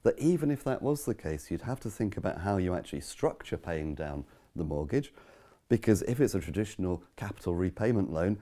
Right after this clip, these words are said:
it's gonna take you quite a long time before you start paying it down anyway,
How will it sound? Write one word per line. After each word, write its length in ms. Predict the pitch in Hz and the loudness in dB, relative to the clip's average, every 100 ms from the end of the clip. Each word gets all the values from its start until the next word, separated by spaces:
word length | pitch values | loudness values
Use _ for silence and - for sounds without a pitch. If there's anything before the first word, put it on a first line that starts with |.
| - - | -6 -8
it's 140 | 117 | -6
gonna 220 | - 110 | -4 -4
take 320 | 107 120 110 | 0 0 0
you 60 | 101 | -2
quite 360 | - 98 95 - | -2 0 0 0
a 60 | |
long 160 | 90 90 | -2 -4
time 260 | - 85 | -4 -2
before 240 | 85 87 87 | -2 -2 -4
you 80 | 85 | -4
start 320 | - 87 - | -2 -4 -2
paying 240 | 90 85 | -2 -2
it 100 | 82 | -2
down 220 | 85 78 | -2 -2
anyway, 320 | 90 107 76 | 0 0 0